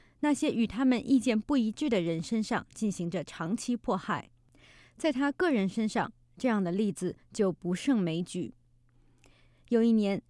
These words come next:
流亡美国的人权活动家吴宏达到澳大利亚出席活动，他们全家请他在墨尔本唐人街吃饭。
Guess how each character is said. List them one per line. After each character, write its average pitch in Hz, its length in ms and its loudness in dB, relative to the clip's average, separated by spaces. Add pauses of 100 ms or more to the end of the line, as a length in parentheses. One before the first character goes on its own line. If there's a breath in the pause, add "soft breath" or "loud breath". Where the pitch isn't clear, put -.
(120)
流 240 140 10
亡 285 160 6
美 262 160 4
国 196 200 0
的 208 180 2
人 202 180 2
权 233 240 0
活 - 200 0
动 233 180 2
家 214 320 -2 (160)
吴 220 160 0
宏 262 180 2
达 180 380 0
到 226 140 4
澳 214 160 2
大 196 120 0
利 190 140 -2
亚 196 240 -2
出 - 140 -6
席 170 160 -6
活 170 200 -4
动， 202 240 0 (480 soft breath)
他 - 140 -2
们 294 140 6
全 214 260 0
家 269 260 0
请 180 240 -4
他 202 220 -2
在 202 160 -2
墨 214 160 4
尔 190 100 0
本 170 220 -4
唐 165 240 -6
人 185 140 0
街 226 180 -2
吃 - 180 -6
饭。 262 320 -2